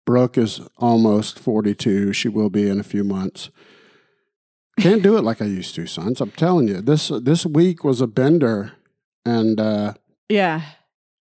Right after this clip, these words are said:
Speaker 1: I'm surprised we're alive. There's a couple nights there it was dicey, but I do
Speaker 2: Well
Speaker 1: wanna give a shout out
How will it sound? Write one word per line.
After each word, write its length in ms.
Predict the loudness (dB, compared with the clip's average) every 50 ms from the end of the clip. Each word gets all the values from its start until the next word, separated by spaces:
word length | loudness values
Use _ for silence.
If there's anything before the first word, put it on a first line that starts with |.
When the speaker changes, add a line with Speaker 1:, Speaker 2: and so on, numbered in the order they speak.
| _ -6
Speaker 1:
I'm 80 | -6 -6
surprised 480 | -6 -6 -4 0 2 2 2 2 2
we're 100 | 2 2
alive. 460 | 2 2 2 2 0 0 0 -2 -2 -4
There's 180 | -6 -6 -6
a 40 | -2
couple 260 | -2 -2 0 0 0
nights 340 | 0 2 0 0 -2 -4 -2
there 160 | -2 0 0
it 60 | 0
was 100 | 0 -2 0
dicey, 560 | 0 2 2 2 0 0 -2 -2 -2 -2 -4 _ _ _ _ _ _ _ _ _ _ _ _ _ _ _ _ 0
but 240 | 2 2 2 2 0
I 80 | -2
do 140 | 0 2 4
Speaker 2:
Well 60 | 4 4
Speaker 1:
wanna 100 | 4 2
give 180 | 2 0 0
a 40 | 0
shout 420 | 0 -2 0 2 2 4 4 4 4
out 360 | 2 2 2 0 -2 -4 _